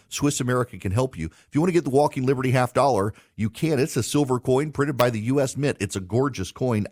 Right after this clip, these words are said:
I've got several of 'em. You can get 'em for thirteen dollars fifty cents each delivered,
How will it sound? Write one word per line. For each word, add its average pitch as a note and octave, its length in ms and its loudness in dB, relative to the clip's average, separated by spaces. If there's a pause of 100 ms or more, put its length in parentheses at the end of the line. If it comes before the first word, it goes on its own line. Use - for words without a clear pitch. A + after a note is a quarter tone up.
I've A#2+ 220 0
got G#2 260 0
several A2+ 400 0
of E2 140 -4
'em. A2+ 120 -4
You B2 160 -4
can G#2 200 -6
get F#2 120 -2
'em B2 120 -4
for A2+ 100 -14
thirteen B2+ 340 -8
dollars A#2+ 300 -2
fifty C#3+ 300 -8
cents D3+ 280 -10
each D#3 220 -14
delivered, C#3+ 380 -4